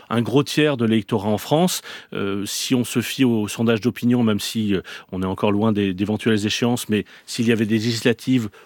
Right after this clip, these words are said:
ou une présidentielle, ils peuvent espérer peut-être, euh, acquérir, accéder au pouvoir. Ils font partie du débat public, euh, en permanence, enfin, en tout cas, dans le débat public ces dernières années.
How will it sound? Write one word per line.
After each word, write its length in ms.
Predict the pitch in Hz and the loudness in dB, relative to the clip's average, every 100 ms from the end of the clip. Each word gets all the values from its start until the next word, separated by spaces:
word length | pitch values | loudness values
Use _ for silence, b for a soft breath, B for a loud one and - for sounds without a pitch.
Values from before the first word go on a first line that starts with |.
| _ | _
ou 100 | 120 | -2
une 80 | 120 | -2
présidentielle, 720 | - 120 113 107 - 123 117 b b b - | 0 0 0 0 0 2 2 b b b -10
ils 120 | 117 | -4
peuvent 340 | - 131 110 - _ | 2 2 0 -6 _
espérer 440 | 147 131 - 135 131 | -2 0 0 0 2
peut-être, 560 | 151 143 143 - 117 - | 0 0 -2 -2 -8 -2
euh, 460 | 104 98 95 87 85 | 0 0 0 -4 -6
acquérir, 640 | 107 - 107 107 87 76 - | -8 -4 -2 0 -2 -8 -12
accéder 320 | - - 104 107 | -12 -8 -2 -2
au 60 | |
pouvoir. 440 | - 101 120 185 185 B B - | -2 0 2 2 -2 B B -10
Ils 80 | |
font 140 | - 151 | -4 -2
partie 240 | 143 135 | 0 0
du 80 | 120 | 0
débat 160 | 113 107 | 2 0
public, 360 | - 117 - | -2 -6 -2
euh, 120 | 95 90 B B | -6 -6 B B
en 60 | 98 | -4
permanence, 640 | 107 98 107 147 185 - - | -2 0 2 2 0 -4 -10
enfin, 280 | - 95 82 | -4 -4 -4
en 60 | 98 | -12
tout 140 | - | -8
cas, 160 | 107 120 | -2 -2
dans 120 | 98 | -2
le 120 | 95 | -6
débat 280 | 90 98 - | -6 -4 -4
public 320 | - 101 110 | -4 -4 -4
ces 120 | - 98 | -4 -4
dernières 300 | 98 90 92 | -4 -4 -2
années. 220 | 123 | -2